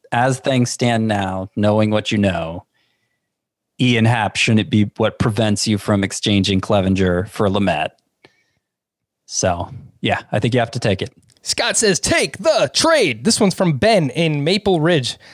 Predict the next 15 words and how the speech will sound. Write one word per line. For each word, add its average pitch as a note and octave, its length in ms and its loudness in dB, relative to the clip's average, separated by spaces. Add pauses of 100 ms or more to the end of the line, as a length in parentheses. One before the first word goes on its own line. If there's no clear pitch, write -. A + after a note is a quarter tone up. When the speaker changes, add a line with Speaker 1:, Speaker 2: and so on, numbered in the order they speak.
(140)
Speaker 2:
Maybe F#4 120 4
I'll F#4 60 4
make F3+ 140 0
some F3+ 140 0
kind C3+ 160 -2
of B2 60 -4
soundbite, A#2+ 440 -2
some - 140 -10
kind C#3 120 -2
of A#2 60 -8
cool D3 180 -2
soundbite. C3 500 -2 (220)
I-, - 40 -2
if F3 200 2
someone, A3 640 2